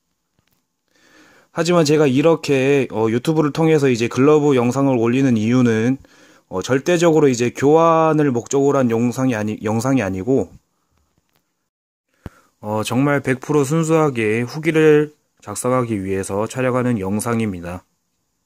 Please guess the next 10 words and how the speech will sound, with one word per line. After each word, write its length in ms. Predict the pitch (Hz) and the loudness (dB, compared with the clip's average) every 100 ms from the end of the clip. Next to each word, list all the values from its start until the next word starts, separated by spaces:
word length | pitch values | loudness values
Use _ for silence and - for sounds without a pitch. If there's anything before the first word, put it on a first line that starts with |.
| _ _ _ _ _ _ _ _ _ _ _ | _ _ _ _ _ _ _ _ _ _ _
어, 200 | 87 85 - _ _ _ _ _ _ _ _ _ | -16 -16 -18 _ _ _ _ _ _ _ _ _
물론 420 | - 131 196 190 | -10 -2 2 2
뭐 540 | 175 143 139 135 123 - _ | 4 4 4 2 0 -6 _
글러브를 640 | - 123 143 139 135 131 123 | -6 0 2 2 2 2 0
이제 200 | 104 113 | 0 -4
교환하고 480 | - 120 127 127 123 | -2 0 0 0 -2
싶은 440 | - - 123 120 | -4 -4 -2 -2
분들이 500 | 113 110 101 104 110 113 _ | -2 -4 -2 -2 -4 -8 _
많겠지만, 880 | - 98 101 127 - 107 92 92 107 _ _ _ _ _ _ _ _ | -14 -12 -8 -8 -8 -8 -8 -10 -12 _ _ _ _ _ _ _ _
어, 640 | 92 92 90 90 90 87 | -16 -12 -12 -10 -12 -14